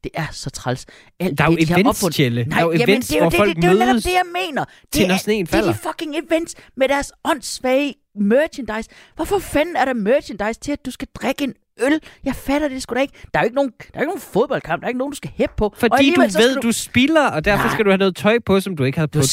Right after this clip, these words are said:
Speaker 1: skal sgu
Speaker 2: hverdag.
Speaker 1: da ikke have det tøj på, når du går i byen som et ægte menneske, ude blandt andre ægte mennesker. De der åndssvage tøj, øh, øh, de der blå,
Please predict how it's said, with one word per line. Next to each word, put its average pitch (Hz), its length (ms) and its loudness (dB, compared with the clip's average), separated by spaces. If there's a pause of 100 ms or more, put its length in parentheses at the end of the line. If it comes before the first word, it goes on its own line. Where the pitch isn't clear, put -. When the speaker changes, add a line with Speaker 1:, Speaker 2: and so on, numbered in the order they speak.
Speaker 1:
skal - 0 - (120)
sgu 190 220 4
Speaker 2:
hverdag. 113 160 2
Speaker 1:
da 95 60 -4 (100)
ikke 123 260 -8
have 110 360 -4 (160)
det 117 140 -8
tøj 107 340 0 (100)
på, 110 300 -4
når 101 100 -4
du 98 80 -6
går 95 200 -6
i 104 40 -4
byen 120 320 -2
som 98 160 -6
et 95 140 -6
ægte - 260 -8
menneske, 101 420 -6
ude 127 120 -2
blandt 110 260 -4
andre 113 300 -6
ægte 110 200 -10
mennesker. 101 400 -6 (400)
De 131 60 -10
der 127 200 0 (160)
åndssvage 123 360 -4
tøj, 123 360 -2 (320)
øh, 120 200 -4
øh, 117 100 -10 (260)
de 135 60 -4
der 131 140 0 (120)
blå, 139 440 -2